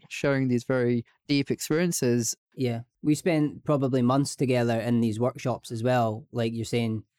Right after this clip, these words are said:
Speaker 2: crying, uh, being vulnerable. <laughs>
Speaker 1: Yeah, yeah, exactly. So after that, we decided to just, um, take a few, well, a practice of this. So to, every week, just practice doing the superconscious processes.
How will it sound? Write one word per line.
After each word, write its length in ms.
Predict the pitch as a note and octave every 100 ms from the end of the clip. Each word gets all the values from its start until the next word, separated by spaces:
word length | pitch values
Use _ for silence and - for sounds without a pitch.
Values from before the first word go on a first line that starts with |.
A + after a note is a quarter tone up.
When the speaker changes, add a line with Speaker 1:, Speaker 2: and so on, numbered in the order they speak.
| _
Speaker 2:
crying, 840 | - C#3 B2+ B2+ B2+ B2+ B2 A#2+ _ -
uh, 260 | A#2+ A#2 A2+
being 260 | B2+ B2
vulnerable. 640 | A#2+ B2 A#2+ A#2+ A#2+ A#2 A2+
<laughs> 40 | - A3 C3 G3 G3 D#3 - F#3 D3 A#2 _ _ _ _ -
Speaker 1:
Yeah, 280 | C3+ B2+
yeah, 160 | A#2 A#2
exactly. 400 | A#2+ A#2+ - A2
So 340 | - A#2+ A#2+ -
after 280 | C3+ - A#2+
that, 220 | B2 -
we 140 | C#3
decided 420 | B2 - A#2 A2+ -
to 240 | A2+ A#2
just, 380 | A#2 A2 - -
um, 420 | A#2 A2 A2+ A2+ _ -
take 460 | B2 A2+ - - _ -
a 60 |
few, 500 | A#2+ C#3 C3 C3 B2 G#2
well, 240 | C#3 A#2 _ -
a 80 | B2
practice 640 | - F#3 - - G#2+ - B3
of 160 | B2
this. 200 | A#2+ B2
So 140 | - A#2
to, 280 | - - A#2+
every 240 | C3+ B2+ A#2+
week, 240 | A#2+ - -
just 240 | A2+ A2 - -
practice 600 | B2+ - - A#2 - - -
doing 560 | C3+ B2 A2+ A2+ A2+ - _ _ -
the 500 | A#2+ A#2 A#2 A2+ -
superconscious 540 | - C3 - A#2 A#2
processes. 640 | - B2 A2+ A2 A2 G#2+